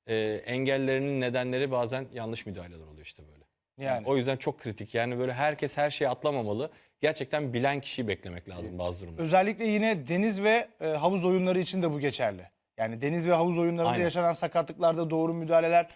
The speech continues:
Speaker 2: her yerde ilk yardım çok önemli. Ben de, e, buradan tabii geçmiş olsun dileyelim. Hem de bir Nagihan'ın görüntülerini rica edelim. Nagihan da çünkü bir sakatlık yaşadı. Murat abiciğim, onu da anlatayım. Bak, benim de kulak zarım delinmişti.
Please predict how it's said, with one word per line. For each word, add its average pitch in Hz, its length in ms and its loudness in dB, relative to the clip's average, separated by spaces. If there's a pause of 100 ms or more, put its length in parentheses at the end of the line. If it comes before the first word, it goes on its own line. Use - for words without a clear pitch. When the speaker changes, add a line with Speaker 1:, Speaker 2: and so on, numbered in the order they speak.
Speaker 2:
her 202 200 4
yerde 185 460 4
ilk 214 240 0
yardım 185 320 4
çok 202 220 -2
önemli. 190 340 0
Ben 202 200 4
de, 208 160 2 (960)
e, 156 360 -2
buradan 185 300 2
tabii 185 200 0
geçmiş 190 260 -2
olsun 196 300 0
dileyelim. 196 360 2
Hem 240 160 0
de 226 140 0
bir 226 200 2
Nagihan'ın 220 760 4
görüntülerini 190 760 2 (100)
rica 170 340 2
edelim. 165 260 0
Nagihan 185 420 4
da 185 80 0
çünkü 170 340 -6
bir 165 100 0
sakatlık 180 500 0
yaşadı. 185 340 0 (260)
Murat 185 220 0
abiciğim, 185 320 4
onu 202 120 -4
da 185 80 6
anlatayım. 175 420 0
Bak, 143 180 -4
benim 180 180 -4
de 170 80 -4
kulak 151 260 -2
zarım 135 240 -4
delinmişti. 127 520 -6